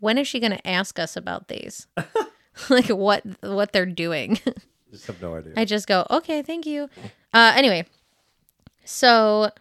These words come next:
Speaker 1: yeah, so the ladies think Zach <laughs> wrote this letter, even though there's no way he did.
Speaker 2: Mm-hmm.
Speaker 1: And Gabby's like, "Oh my God, so cute. I can't wait to go back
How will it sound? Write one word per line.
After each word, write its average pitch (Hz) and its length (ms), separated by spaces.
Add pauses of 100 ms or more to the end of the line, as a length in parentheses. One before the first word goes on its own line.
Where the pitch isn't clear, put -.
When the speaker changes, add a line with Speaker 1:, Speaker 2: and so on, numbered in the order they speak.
(340)
Speaker 1:
yeah, 190 260
so 208 300
the 202 260
ladies 226 340
think 254 180
Zach 196 440
<laughs> - 0
wrote 208 200
this - 260
letter, 175 240
even 180 260
though 175 100
there's 180 240
no 185 120
way 185 160
he 247 220
did. 170 340
Speaker 2:
Mm-hmm. 110 280 (240)
Speaker 1:
And 214 260
Gabby's 202 380
like, 240 220
"Oh 277 60
my 359 120
God, 427 220 (120)
so 311 160
cute. 370 240
I 415 120
can't 330 140
wait 285 160
to - 60
go 311 140
back 440 260